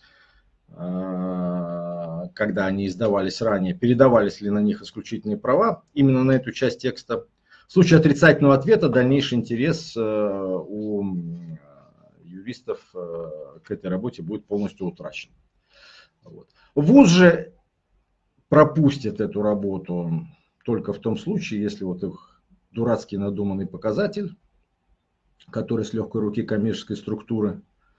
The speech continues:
который, прошу заметить, никто не наделял правом нормотворчества под названием "Процент оригинальности", если этот показатель не больше семидесяти, то ВУЗ это пропустит.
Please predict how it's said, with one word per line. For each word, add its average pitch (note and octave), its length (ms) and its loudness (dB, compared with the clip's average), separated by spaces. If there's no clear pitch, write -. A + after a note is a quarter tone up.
который, B2+ 380 4
прошу A#2+ 280 0
заметить, C3+ 420 4
никто F3+ 320 8
не D3+ 100 8
наделял B2+ 500 4
правом A#2+ 320 2
нормотворчества C3 1000 -2
под A2 120 -8
названием A2+ 420 -2
"Процент A2 380 -4
оригинальности", D#3 720 -4
если G2+ 200 -10
этот - 100 -14
показатель A2+ 500 -2
не A#2+ 80 0
больше A2 280 -6
семидесяти, E3+ 640 -4
то G3 140 8
ВУЗ E3 220 2
это - 140 -6
пропустит. - 540 -8